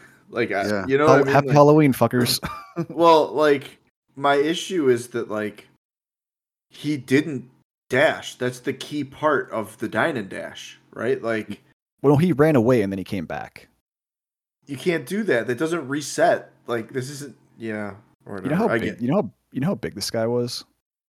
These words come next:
Speaker 1: Uh, big enough for me to not get mad at him if he
Speaker 3: <laughs>
Speaker 1: ran out of my restaurant without
Speaker 2: <laughs>
Speaker 1: paying.
Speaker 2: Yeah. <laughs>
Speaker 3: Wikipedia
Speaker 2: Like,
Speaker 3: had
Speaker 2: well
Speaker 3: him listed at six three, three fifty.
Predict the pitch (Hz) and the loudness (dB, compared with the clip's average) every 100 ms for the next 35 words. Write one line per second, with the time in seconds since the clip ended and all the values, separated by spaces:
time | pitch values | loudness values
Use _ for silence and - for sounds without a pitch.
0 | _ _ _ 120 113 117 - - 127 139 | _ _ _ -2 0 0 -2 2 4 4
1 | 147 143 - 123 113 127 120 104 98 101 | 2 0 -2 -4 -4 -4 -2 -4 -4 -4
2 | 110 113 110 95 95 113 110 98 95 92 | -4 -4 -6 -4 -2 -2 -4 -8 -10 -10
3 | - 101 143 113 110 117 113 117 120 123 | -8 -8 -8 -4 0 2 4 4 4 4
4 | 113 123 123 143 135 139 147 135 131 127 | 4 2 2 4 4 4 4 4 4 2
5 | 143 151 127 147 131 127 151 139 117 120 | 2 4 4 2 -4 -6 -2 -2 -4 -8
6 | _ - 123 156 143 131 - _ _ 123 | _ -8 -2 -2 -4 -10 -12 _ _ -2
7 | 135 196 - 127 127 131 107 123 117 113 | 0 2 0 0 -2 0 0 0 -2 -4
8 | 139 127 - - - 123 - - 95 104 | -2 -4 -4 -6 -6 -6 -6 -8 -6 -4
9 | 131 135 - 110 107 - - 82 - 50 | -6 -8 -8 -4 -4 -4 -8 -12 -12 -18